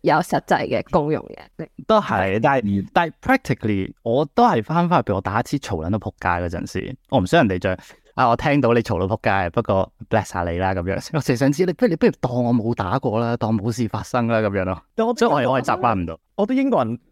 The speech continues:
Speaker 3: bless you 已經係一個 reflex 咯，即係其實佢哋冇諗啲乜嘢嘅，
Speaker 2: 係。
Speaker 3: 即係純粹聽到隔離有個，有個人打乞嗤，所以佢就自動講咗句 bless you 咁啊，已經係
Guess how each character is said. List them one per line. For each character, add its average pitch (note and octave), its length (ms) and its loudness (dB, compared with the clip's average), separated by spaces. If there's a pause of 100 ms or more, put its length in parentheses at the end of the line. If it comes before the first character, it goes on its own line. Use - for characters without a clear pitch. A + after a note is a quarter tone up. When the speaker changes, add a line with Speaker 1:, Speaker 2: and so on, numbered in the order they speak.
(100)
Speaker 3:
bless A3+ 280 2
you G#3+ 60 0
已 G3 100 2
經 G#3 80 0
係 G#3 140 4
一 D#3+ 40 2
個 D#3 100 2
reflex C#3+ 800 -2
咯， B2 180 0
即 F#3 120 2
係 G3 40 2
其 E3 120 2
實 C3 60 0
佢 D3 200 2
哋 - 20 0
冇 G#2 220 2
諗 C#3 220 -2
啲 E3+ 80 -8
乜 F3+ 120 -6
嘢 G#2+ 300 0
嘅， - 20 0
Speaker 2:
係。 - 40 -8
Speaker 3:
即 A#3 100 2
係 A3+ 100 4
純 A#2 140 -2
粹 C3 100 0
聽 F3+ 160 0
到 F3 140 0
隔 D#3 120 2
離 G2+ 100 0
有 A2 120 0 (140)
個， C3 160 -2 (240)
有 B2+ 180 2
個 B2 80 -2
人 C3+ 140 2
打 A2+ 160 2
乞 C3 320 -2
嗤， - 0 -
所 D3+ 140 2
以 - 20 2
佢 D3 80 0
就 A#2 100 2
自 B2 300 -2
動 A#2 200 2
講 A2 200 0
咗 C3 80 2
句 A#2 140 2
bless A2 420 -2
you G2 120 0
咁 F#2+ 120 -6
啊， G#2 40 -2
已 A#2+ 60 -2
經 D3 140 2
係 G#3 160 0